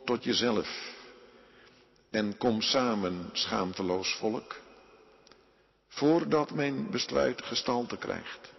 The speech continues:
Een dag verwaait als kaf. Voordat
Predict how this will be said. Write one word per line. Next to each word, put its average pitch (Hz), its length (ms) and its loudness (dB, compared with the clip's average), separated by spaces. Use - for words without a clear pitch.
Een 95 140 -4
dag 117 240 2
verwaait 110 440 0
als 95 200 -2
kaf. - 420 -6
Voordat 156 680 4